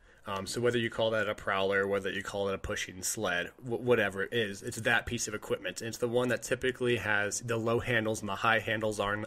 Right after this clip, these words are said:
on it, and you can load it up with weight. And then the reason why is critical. When you're working with individuals that you don't know well, say it's a new client, a new, um, a new person you're training, there's always a risk with loading them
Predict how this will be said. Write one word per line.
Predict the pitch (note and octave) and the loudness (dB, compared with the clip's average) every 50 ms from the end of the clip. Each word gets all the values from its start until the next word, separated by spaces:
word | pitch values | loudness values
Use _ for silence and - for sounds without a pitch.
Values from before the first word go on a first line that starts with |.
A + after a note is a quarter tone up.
| - | -4
on | - A#2 G#2+ G2+ | -2 0 0 0
it, | G2+ G#2 - - - - - - - - - | 0 -4 -6 -8 -18 -20 -18 -18 -18 -18 -8
and | - A#2+ A#2 | -4 -4 -4
you | A#2 | -2
can | A#2 A#2 A2+ G#2+ | -2 -2 0 2
load | A2 A2 A2 | 2 2 2
it | G#2+ G2 | 0 -2
up | G2+ - | -2 -4
with | G2+ - - G2 | -4 -10 -8 -6
weight. | F#2+ F2+ - - - - - - - - - - - - - | -4 -4 -4 -6 -14 -20 -20 -20 -18 -20 -20 -20 -20 -10 -6
And | A#2 A2+ A2+ | -4 -2 -2
then | A2+ A2 | -2 -2
the | A#2 A2+ | -2 0
reason | A2+ B2 D3+ E3+ G3 G3 F#3 F3+ E3+ E3 D#3+ D#3 - _ _ | 0 -2 -2 -2 -2 0 0 0 0 0 -2 -8 -12 _ _
why | - A2 A2+ A2 A#2 A#2+ A#2 A2 G2 F2+ | -6 -4 0 2 4 6 6 6 4 4
is | F#2 - A2+ - | 0 -2 -2 -6
critical. | - - B2 A2 G2+ - - F2+ - - - _ - - | -2 0 0 2 2 0 -4 -10 -14 -14 -20 _ -20 -10
When | - C3 C3 | -4 -4 -2
you're | C#3+ C#3+ | -2 -2
working | C#3+ D#3+ F3+ - - G3+ | 0 -2 -2 0 2 0
with | G#3+ G#3+ - - | 0 0 0 -2
individuals | C3 C3 C3+ A#2 G#2+ G#2+ G#2+ G#2 A2+ A2 G2+ G2 F#2+ - | 0 0 0 2 2 0 0 0 -2 0 0 -2 -2 -4
that | - A#2+ A2+ - - | -6 -2 -2 -2 -2
you | C3 B2 B2+ | 0 -2 -2
don't | B2+ B2+ C3 C3 D3+ - - | 2 4 4 4 4 0 -2
know | A#2+ A#2 A2 G#2+ G2+ | -2 0 0 0 -2
well, | F#2 F#2 F2+ F2+ | -4 -6 -6 -6
say | - - B2 B2 | -2 2 2 2
it's | B2 - | 2 0
a | D3+ | -2
new | C#3 B2 B2 B2+ C3 | 0 2 2 2 0
client, | B2+ - - - A#2 G#2+ G#2+ G#2+ G#2+ - | 0 -6 -6 -2 0 2 4 2 2 2
a | G2+ A2 | 0 -4
new, | G#2 G#2+ A2+ A#2 A#2 A#2 A2+ | -4 -2 0 0 0 0 0
um, | G#2+ G2 F#2 F#2 F#2 - - - - - - | 0 -2 -4 -6 -8 -12 -16 -20 -20 -18 -8
a | - | -4
new | D3+ D3 C3+ - B2+ - | -4 -4 -4 -6 -8 -4
person | - - C#3 C3 - - C#3 | 2 4 4 4 2 0 -2
you're | B2 A#2 | -4 -2
training, | A#2 - - B2 A#2 A2+ A2+ A2 G#2+ - - - - - - - - - - - _ _ _ _ - - - _ | -4 0 2 2 2 4 2 0 -2 -6 -10 -16 -18 -18 -20 -20 -20 -20 -20 -20 _ _ _ _ -20 -20 -16 _
there's | C3+ C#3 C#3 C3+ | 0 2 2 2
always | - - C#3 D3+ F#3 F#3+ G#3+ G#3 G#3 - | 0 -4 0 2 2 2 2 0 0 0
a | D3 D3 C3+ | 0 0 0
risk | A#2+ A2+ A#2+ A#2 A2 - - - | 2 2 2 2 2 -2 -4 -4
with | A#2+ A2+ - | -4 -4 -2
loading | A#2 A2+ A2+ A2+ G#2+ A2+ A2 G2+ F#2 | -4 0 0 2 2 0 -2 -4 -4
them | F#2+ F#2 F#2+ | -6 -6 -8